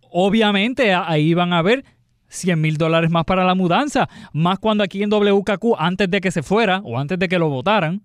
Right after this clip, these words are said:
él estuvo diciendo aquí de que no, yo no tengo casa todavía, pero yo en estos días estaré firmando un, un, un apartamento. Claro que le iban a pagar la mudanza, le iban a pagar la mudanza, la mudanza, y señores,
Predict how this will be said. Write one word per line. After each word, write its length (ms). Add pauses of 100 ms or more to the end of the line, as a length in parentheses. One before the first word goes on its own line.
(100)
él 180
estuvo 320
diciendo 380
aquí 280 (200)
de 160
que 100
no, 260 (280)
yo 180
no 80
tengo 240
casa 280
todavía, 420
pero 160
yo 180
en 100
estos 220
días 240
estaré 320
firmando 560 (300)
un, 600
un, 260
un 200
apartamento. 720 (160)
Claro 360
que 60
le 60
iban 160
a 80
pagar 240
la 100
mudanza, 600 (240)
le 140
iban 220
a 40
pagar 240
la 80
mudanza, 500
la 120
mudanza, 520 (220)
y 80
señores, 420